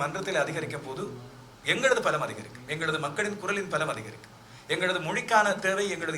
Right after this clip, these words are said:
இனத்துக்கான சேவை ஆகியன மிக அதிகரிக்கும். அதையும் மனதிலே கொண்டு இது என்னுடைய ஆரம்பமாக இங்கே இருக்கட்டும். இந்த நல்ல ஆரம்பத்தை வழங்கிய அனைவருக்கும் மனமார்ந்த நன்றிகள். திரு மனோ கணேசன் அவர்கள், திரு பரணிதரன் அவர்கள், அதுபோல இங்கே இருக்கின்ற சிரேஷ்ட உறுப்பினர்கள் அத்தனை பேரின் துணையோடும் உங்களது ஆதரவோடும்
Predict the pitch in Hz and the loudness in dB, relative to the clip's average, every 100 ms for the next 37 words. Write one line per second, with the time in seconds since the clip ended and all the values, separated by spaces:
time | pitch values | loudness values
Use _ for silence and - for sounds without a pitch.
0 | 147 196 - 208 190 185 - - 233 196 | -2 -2 0 4 4 2 4 6 6 6
1 | 147 139 127 165 151 127 107 104 - - | 2 0 -4 -4 -2 -2 -4 -12 -16 -20
2 | - - 120 117 160 196 156 147 139 117 | -20 -18 -4 2 2 2 0 0 -2 -6
3 | 110 104 - - - - - - - - | -8 -10 -10 -12 -20 -20 -20 -20 -20 -20
4 | - - - - - 185 190 180 160 160 | -20 -20 -20 -12 0 4 4 4 0 0
5 | 160 147 160 175 160 151 135 120 113 123 | 4 6 6 4 0 0 -2 -4 -4 -6
6 | - - - 139 127 170 170 156 151 147 | -10 -12 -10 -4 0 6 8 6 2 -2
7 | 143 139 139 135 127 131 143 127 123 131 | -2 -2 -2 -2 -2 -4 -6 -6 -2 -2
8 | 127 113 110 127 156 - 131 127 139 147 | -2 -4 -6 -8 -10 -8 -4 -2 -2 -2
9 | 135 131 127 120 139 151 - 127 120 117 | -4 -6 -8 -8 -8 -10 -10 -8 -6 -4
10 | 123 131 120 110 107 160 127 120 117 120 | -4 -4 -6 -6 -4 -4 -4 -6 -6 -6
11 | 123 139 135 120 - - - 185 190 185 | -6 -6 -8 -8 -12 -6 0 0 0 -2
12 | 147 147 143 139 123 123 123 123 120 123 | -6 -6 -4 -4 -4 -6 -6 -6 -8 -8
13 | 131 117 117 - - 143 131 117 123 117 | -8 -6 -10 -12 -8 -2 2 4 2 -2
14 | 123 - | -6 -10